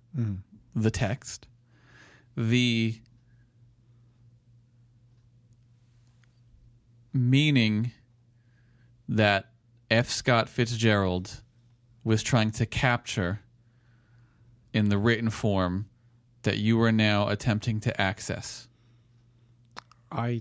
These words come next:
Speaker 1: thought that we said that we could answer that question before. That's very difficult to answer, isn't it?
Speaker 2: Okay, I'll ask a simpler question. Is the, is the text of The Great Gatsby, is it the plot?
Speaker 1: Or is there something else? Or is,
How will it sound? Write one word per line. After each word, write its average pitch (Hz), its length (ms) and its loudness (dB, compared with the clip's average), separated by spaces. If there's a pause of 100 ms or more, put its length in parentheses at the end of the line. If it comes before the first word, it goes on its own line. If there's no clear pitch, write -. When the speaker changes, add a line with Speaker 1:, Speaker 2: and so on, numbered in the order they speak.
Speaker 1:
thought 131 220 -4
that 131 80 -4
we 117 100 -4
said 123 200 -4
that 117 80 -2
we 120 120 -4
could 135 140 -4
answer 143 320 -4
that 127 200 -4
question - 320 -6
before. 131 340 -4
That's 113 220 -6
very 139 200 -2
difficult 131 440 -6
to 147 100 -4
answer, 156 300 -6
isn't 151 300 -4
it? 202 240 -10 (400)
Speaker 2:
Okay, 101 320 -4
I'll 95 100 -4
ask 101 120 -4
a - 20 -14
simpler 98 220 -4
question. 95 380 -6
Is 135 260 2
the, 135 180 0 (220)
is 151 220 6
the 170 80 4
text 156 400 0
of 135 100 -2
The 127 80 2
Great 117 300 0
Gatsby, 113 520 0 (580)
is 123 180 2
it 147 180 -2
the 110 100 -2 (260)
plot? 113 420 2 (1160)
Speaker 1:
Or 139 120 0
is 131 80 2
there 120 100 -4
something 113 340 -6
else? 107 160 -6
Or 131 100 4
is, 135 120 -8